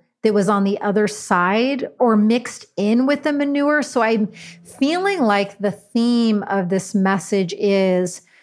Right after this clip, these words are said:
for us right now, if challenging situations are presenting that feel uncomfortable or,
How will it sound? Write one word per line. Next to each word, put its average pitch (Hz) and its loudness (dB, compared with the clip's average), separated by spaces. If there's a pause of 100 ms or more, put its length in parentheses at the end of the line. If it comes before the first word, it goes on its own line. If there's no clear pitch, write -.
(500)
for - -2
us 233 -2
right 220 0
now, 196 0 (440)
if - -2
challenging 220 0 (500)
situations 226 0
are 196 0
presenting 202 0
that 185 0
feel 214 0
uncomfortable 220 0
or, 190 0